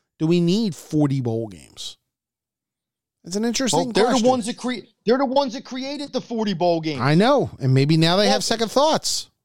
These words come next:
Speaker 2: Nah, I, well, look, that, but that's not a college football question.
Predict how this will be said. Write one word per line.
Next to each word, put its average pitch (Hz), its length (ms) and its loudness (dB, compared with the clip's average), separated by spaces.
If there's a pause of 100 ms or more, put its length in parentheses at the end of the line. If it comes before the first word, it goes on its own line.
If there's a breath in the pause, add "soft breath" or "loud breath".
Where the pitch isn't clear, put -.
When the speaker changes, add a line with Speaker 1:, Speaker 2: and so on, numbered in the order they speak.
(200)
Speaker 2:
Nah, 196 180 -12
I, 156 400 -6
well, - 360 -12
look, 104 320 -12
that, 147 260 -8
but 170 160 -6
that's 240 180 -2
not 233 140 -6
a 202 40 -4
college 208 360 -2
football 247 480 -4
question. - 380 -8